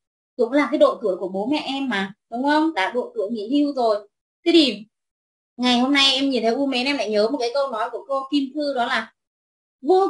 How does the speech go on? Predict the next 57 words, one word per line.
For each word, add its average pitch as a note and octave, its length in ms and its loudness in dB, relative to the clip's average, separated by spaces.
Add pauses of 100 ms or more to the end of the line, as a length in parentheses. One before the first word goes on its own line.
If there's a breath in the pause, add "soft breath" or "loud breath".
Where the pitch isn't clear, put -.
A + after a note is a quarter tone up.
cùng A3 320 2
biết G4+ 340 6
ơn D4+ 380 6
tới C4 440 2 (140)
ngài A3+ 300 -2
chủ F#3 140 -10
tịch." A3+ 220 0 (840)
Nơi C#4+ 260 4
mà A#3+ 200 0
cái C#4 80 -6
ngài D#4 200 4
chủ G#3+ 120 -2
tịch B3+ 140 -2
mà A3+ 120 2
nơi C#4 220 0
chúng B3 100 -8
em C#4+ 120 -2
đang C#4 100 -4
có D4+ 120 0
vốn, C#4+ 240 -2
nghe D#4+ 80 4
anh D4+ 140 0
chị E4 60 -8
ạ, G#3+ 240 -4
xin C#4+ 200 -8
phép E4 160 4
em C#4 120 -2
nói A3+ 140 -4
ngoài B3 160 -4
lề G#3+ 160 0
một G3 100 -6
chút G3 120 -16
xíu. A#3+ 240 -4 (500)
"Vô F4 180 2
cùng B3+ 200 4
biết F#4+ 180 4
ơn C#4+ 300 0
ngài G#3+ 180 -2
chủ F#3+ 120 -8
tịch G#3+ 200 -4
đã A#3 300 0
tạo D#4 320 2
ra D#4 140 4
một B3+ 140 2 (180)
công F#4 160 2 (120)
việc, C#4 160 6 (640)
một B3+ 240 0 (100)
cái A3 280 0
lĩnh D#4+ 320 0
vực - 260 -2 (240)
vô G#4+ 300 0
cùng A#3+ 200 -2
giá C4 340 -4
trị E4+ 220 -4
và A3 80 -2
nhân B3+ 300 -6
văn C4+ 260 0